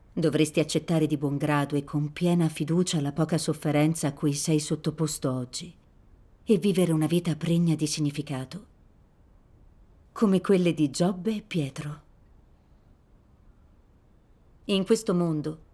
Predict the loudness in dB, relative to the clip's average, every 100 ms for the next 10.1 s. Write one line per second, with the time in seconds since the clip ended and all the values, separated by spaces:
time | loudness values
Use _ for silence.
0 | _ _ -4 2 2 2 2 0 0 -4
1 | -2 -2 -2 -4 -4 -6 -6 -8 -12 -6
2 | 0 2 2 0 0 0 2 0 0 -2
3 | 0 0 0 0 0 -2 -4 -8 _ _
4 | _ _ _ -20 -20 -20 _ 2 4 2
5 | 0 -4 -4 -2 0 0 0 0 -2 0
6 | 0 0 -2 -2 0 0 2 2 2 4
7 | 2 2 -2 -2 -2 -2 -6 -8 -4 -2
8 | 0 0 -2 -2 -2 -2 -2 -2 0 0
9 | 2 2 0 0 0 0 -2 -6 -8 -8